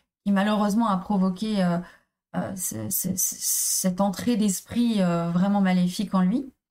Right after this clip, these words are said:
qui se qualifie de diable en lui-même, hein, parce qu'on sait qu'il y a plus dans la, en démonologie et dans les exorcismes, il peut y avoir plusieurs noms qui apparaissent, et là c'est, bon, bah, c'est apparemment le diable en lui-même, hein, qui se qualifie comme tel en tout cas,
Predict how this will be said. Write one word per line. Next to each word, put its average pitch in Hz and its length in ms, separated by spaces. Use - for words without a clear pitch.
qui 302 240
se 254 140
qualifie 240 460
de 233 100
diable 196 300
en 190 60
lui-même, 190 360
hein, 226 60
parce 196 160
qu'on 185 140
sait 233 220
qu'il 202 120
y 180 80
a 175 80
plus 180 260
dans 196 80
la, 185 180
en 196 60
démonologie 196 880
et 180 140
dans 170 180
les 170 400
exorcismes, 175 560
il 180 60
peut 185 80
y 185 80
avoir 180 400
plusieurs 196 360
noms 202 200
qui - 120
apparaissent, 180 520
et 185 60
là 202 120
c'est, - 340
bon, 175 300
bah, 185 160
c'est - 220
apparemment 185 580
le 196 180
diable 196 240
en 175 60
lui-même, 180 380
hein, 214 280
qui 202 60
se 190 120
qualifie 254 500
comme 185 240
tel 254 180
en 190 80
tout 180 140
cas, 233 200